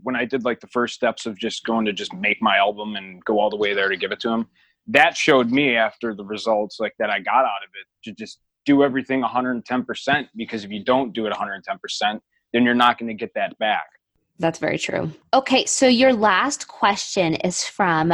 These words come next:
Speaker 2: Murder Pie thirteen. "How do you feel about people who hate, quote unquote, hate your music just because it sounds like him?"
Speaker 1: I guess thank you.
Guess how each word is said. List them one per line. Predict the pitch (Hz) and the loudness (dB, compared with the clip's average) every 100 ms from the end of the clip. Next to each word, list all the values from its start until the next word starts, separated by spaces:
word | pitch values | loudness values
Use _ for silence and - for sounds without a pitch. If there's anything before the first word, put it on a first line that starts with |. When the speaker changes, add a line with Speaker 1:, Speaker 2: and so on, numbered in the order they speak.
| - | 0
Speaker 2:
Murder | 175 180 196 233 | 2 2 4 2
Pie | - - 185 175 175 - - | 0 2 4 4 4 0 -2
thirteen. | 156 - - 143 - - _ _ - - _ - | -2 -2 -2 -4 -4 -8 _ _ -20 -20 _ -8
"How | - 240 | 0 4
do | 339 | 4
you | |
feel | 359 302 | 6 4
about | 254 - | 4 2
people | - 233 233 214 | 0 0 2 4
who | 190 | 4
hate, | 165 - - 226 - | 2 0 0 0 0
quote | - 214 | 2 4
unquote, | 202 208 | 4 2
hate | - - 254 - | 0 0 0 4
your | 302 | 2
music | 247 208 196 185 | 4 2 2 2
just | 196 - | 0 0
because | 190 180 | 2 2
it | - | 0
sounds | - 165 | -2 -2
like | 165 156 | -2 -4
him?" | 175 - 175 - _ _ - | -4 -4 -6 -10 _ _ -8
Speaker 1:
I | 113 | -4
guess | 214 - | -4 -2
thank | 185 226 233 | -2 0 -2
you. | 101 87 | -4 -6